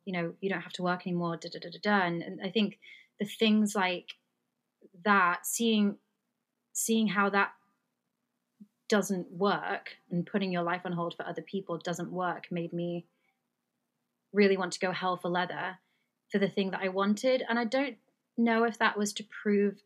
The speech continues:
anything to other people, um, so much that it was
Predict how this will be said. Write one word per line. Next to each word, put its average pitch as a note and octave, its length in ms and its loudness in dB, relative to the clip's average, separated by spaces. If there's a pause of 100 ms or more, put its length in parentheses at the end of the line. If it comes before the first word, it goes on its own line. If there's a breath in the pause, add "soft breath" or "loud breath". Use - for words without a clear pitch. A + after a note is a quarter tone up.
anything G3 380 -4
to - 160 -12
other F3+ 140 -6
people, G#3+ 720 -2 (1000)
um, G3 500 2 (840)
so B3 240 0
much - 560 0
that G#3+ 120 4
it G3 140 2
was F3+ 300 -2